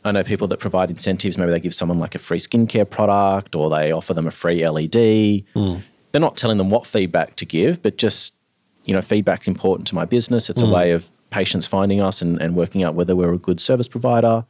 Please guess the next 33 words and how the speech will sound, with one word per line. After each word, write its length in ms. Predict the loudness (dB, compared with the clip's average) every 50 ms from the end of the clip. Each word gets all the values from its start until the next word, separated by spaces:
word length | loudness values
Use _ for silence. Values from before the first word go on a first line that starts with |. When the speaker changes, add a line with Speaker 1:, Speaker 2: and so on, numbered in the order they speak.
| _ _ -2
Speaker 2:
Yeah. 120 | -2 -2 -4 -8 _ _ _ _ _
Speaker 1:
I'd 60 | -8
appreciate 400 | -8 -4 -2 -2 -2 0 0 0 0
if 80 | 0
you 60 | -2 -6
could 120 | -6 -4
take 200 | -2 -4 -2 -4
a 40 | -6
couple 260 | -4 -4 -4 -2 0
of 40 | 2 2
minutes 300 | 4 2 2 0 -2 -4
just 220 | -4 -4 -4 -2
to, 140 | -2 -2 -2
to 120 | -4 -4
provide 320 | -4 -2 0 0 -2 -2 -2
some 120 | -4 -4
feedback. 480 | -2 -2 -2 0 0 -2 -2 -4 -4 -4
And, 220 | -2 0 0 0
and 120 | 0 0 0
so 120 | 0 -2
you 80 | -2 0
gotta 160 | 0 0 0
take 160 | 0 -2 -2 -4
the, 100 | -6 -8 -12 -14 -14 -14 -16 -18 -20 -20 _ _ _
a 40 | 4
negative 380 | 4 4 4 4 2 2 2 2
review 220 | 2 2 2 2
sometimes 440 | 2 2 2 2 2 2 0 2 2
adds 180 | 0 0 0 0
to 80 | -2
your 80 | 0 0
street 240 | 0 0 0 -2 0
cred. 240 | 0 0 0 0